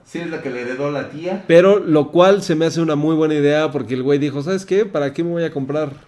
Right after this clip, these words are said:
Speaker 2: un gabinete cuando yo también
Speaker 1: Exacto.
Speaker 2: tengo abajo mi P C, la tengo en el pinche piso, güey.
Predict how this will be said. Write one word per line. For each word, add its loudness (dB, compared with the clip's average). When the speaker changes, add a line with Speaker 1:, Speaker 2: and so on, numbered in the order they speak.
Speaker 2:
un -2
gabinete 0
cuando -4
yo -2
también 2
Speaker 1:
Exacto. 2
Speaker 2:
tengo 8
abajo 6
mi 0
P -2
C, -6
la -2
tengo -4
en -4
el -4
pinche -10
piso, -10
güey. -12